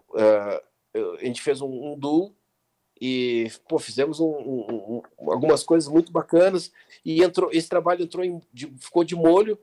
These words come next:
porque ele foi pro The Voice e depois que ele voltou a gente ficou pensando em como reatar isso. Ainda tão achando um caminho da gente viabilizar de novo o, o, o Maurice Black.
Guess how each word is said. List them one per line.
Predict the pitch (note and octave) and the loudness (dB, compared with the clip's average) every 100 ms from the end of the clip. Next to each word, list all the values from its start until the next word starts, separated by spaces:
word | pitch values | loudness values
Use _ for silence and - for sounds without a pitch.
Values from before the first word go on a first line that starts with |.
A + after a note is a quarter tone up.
| _ | _
porque | _ F3+ | _ -4
ele | E3+ | -4
foi | - F3+ | -6 -8
pro | F#3 F3+ | -4 -6
The | E3+ E3 | -4 -6
Voice | C#3 D3+ F#3 F#3+ - _ _ _ _ _ _ _ | -2 -2 -2 -8 -16 _ _ _ _ _ _ _
e | C3+ C3+ C3+ C3+ B2+ | -12 -8 -8 -8 -4
depois | C3 B2+ C#3 D#3 - | -4 -4 -4 -4 -4
que | |
ele | D#3 D3+ | -8 -6
voltou | C#3 D3+ - D#3 D#3+ | -4 -4 -4 0 0
a | D#3+ | 0
gente | D#3+ D#3+ D#3+ | -6 -4 -6
ficou | - E3 E3 D#3+ C#3+ _ _ _ - _ _ _ _ _ | -4 -2 -2 -2 -6 _ _ _ -20 _ _ _ _ _
pensando | C#3+ D3 E3 D#3+ | -4 2 2 2
em | |
como | D#3+ D#3 | -4 -6
reatar | C#3 C#3 - D3 C3+ | -4 -6 -4 -4 -4
isso. | D3+ C#3+ C#3 A2+ _ _ - | -6 -10 -12 -14 _ _ -10
Ainda | C3 C#3+ | -8 -8
tão | C3+ D3 C#3 | -2 0 0
achando | C3 C#3 C3+ | -4 -6 -6
um | B2 | -8
caminho | B2 A#2 B2 B2 A2 | -6 -4 -4 -4 -6
da | F#2+ | -8
gente | A2 G#2+ G#2 F2+ _ _ _ _ | -10 -8 -12 -16 _ _ _ _
viabilizar | - B2+ B2+ A#2+ - A#2+ | 2 2 2 -2 0 0
de | A#2 | 0
novo | G#2+ A2 A2+ A2 | 0 0 0 -6
o, | G2+ G2+ A2 G2+ F#2 G2+ | -10 -10 -10 -10 -10 -10
o, | |
o | G#2 | 2
Maurice | A2 B2 B2+ | 2 2 2
Black. | G#2 E2+ - | 0 0 -8